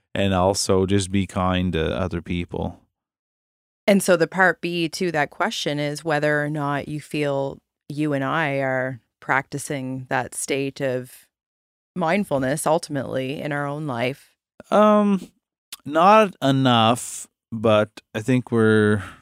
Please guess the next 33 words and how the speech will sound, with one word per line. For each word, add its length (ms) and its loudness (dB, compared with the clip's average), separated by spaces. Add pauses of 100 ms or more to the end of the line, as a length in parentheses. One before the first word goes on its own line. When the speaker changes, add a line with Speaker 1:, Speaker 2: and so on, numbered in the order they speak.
(240)
Speaker 1:
we're 140 0
trying 520 2
to 260 2
be 180 0
aware 380 2
of 140 -4
that 580 -2 (720)
and, 840 0
and 240 -4
do 200 0
it 160 0
more. 600 -2 (840)
And 600 -2 (960)
we're 80 0
trying 240 2
to 60 2
work 300 2
that 220 0
into 400 0
our, 460 2 (220)
our 340 -2
professional 640 0
life. 600 -4
Like, 400 -4 (640)
coming 340 0
up, 300 0
we, 140 2
we 100 6
didn't 180 2
talk 200 4
about 180 0
it 40 -2
yet, 260 0